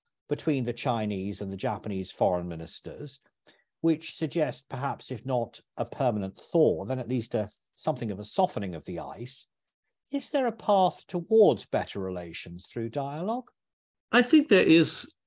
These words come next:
Speaker 2: a path towards better relations, but it's also right, as you emphasized, to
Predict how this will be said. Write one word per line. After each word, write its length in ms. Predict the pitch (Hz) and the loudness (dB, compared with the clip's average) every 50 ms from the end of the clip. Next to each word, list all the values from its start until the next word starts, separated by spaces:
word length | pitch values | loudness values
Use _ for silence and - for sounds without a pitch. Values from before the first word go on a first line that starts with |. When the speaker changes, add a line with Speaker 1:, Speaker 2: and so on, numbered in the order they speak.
| _ - | _ -8
Speaker 2:
a 80 | - 131 | -8 -6
path 400 | - - 117 110 101 107 - - | 0 2 2 4 4 2 0 2
towards 300 | - 107 98 98 95 - | 6 6 6 6 6 4
better 280 | - 95 90 87 - 95 | 2 0 0 2 2 2
relations, 560 | 92 87 87 85 82 82 - - 110 123 120 | 2 4 2 2 0 0 -2 -2 -4 -2 0
but 160 | - 139 131 | 2 4 4
it's 140 | 131 110 - | 4 4 2
also 360 | 127 131 127 - - 120 117 | 2 2 2 2 2 2 2
right, 300 | 107 104 101 104 110 107 - | 4 4 4 4 2 0 0
as 200 | 95 98 101 87 | 0 0 0 0
you 360 | 98 95 95 92 90 98 - _ _ _ _ - | 0 0 0 0 -2 -4 -6 _ _ _ _ -8
emphasized, 800 | 101 98 104 101 98 - 98 - - 85 76 78 87 95 - - | -6 -4 -2 -2 -2 -4 -4 -2 0 0 2 2 0 -2 -2 -2
to 360 | - 101 98 95 98 101 - | 2 4 6 6 6 4 0